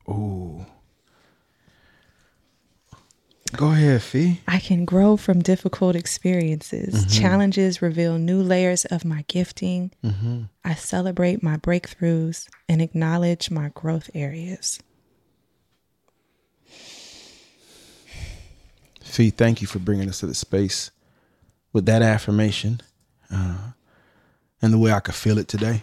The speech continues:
Speaker 2: Mm-hmm.
Speaker 1: And in a conversation, uh, Rex Life Raj and I were having before coming to this, uh, this conversation, we spoke a little bit about, like, the,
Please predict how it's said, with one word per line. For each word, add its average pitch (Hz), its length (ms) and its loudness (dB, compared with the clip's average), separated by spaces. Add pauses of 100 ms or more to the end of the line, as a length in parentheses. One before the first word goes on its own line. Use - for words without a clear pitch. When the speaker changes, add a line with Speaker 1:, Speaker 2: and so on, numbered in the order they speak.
(120)
Speaker 2:
Mm-hmm. 208 560 0 (800)
Speaker 1:
And 101 640 -2 (1300)
in 110 120 8
a 107 60 6
conversation, 110 920 -2 (1500)
uh, 82 160 -12
Rex 127 280 -4
Life 104 200 0
Raj 113 260 2
and 107 100 -2
I 107 100 -2
were 104 80 -4
having 107 400 -2 (640)
before 110 320 4
coming 107 280 2
to 104 120 0
this, 104 340 0 (680)
uh, - 180 -14
this 131 220 2
conversation, 98 800 -2 (1600)
we 110 80 2
spoke 127 320 6
a - 40 6
little 110 160 6
bit 110 60 8
about, 107 280 4
like, 92 240 -4
the, 101 480 -6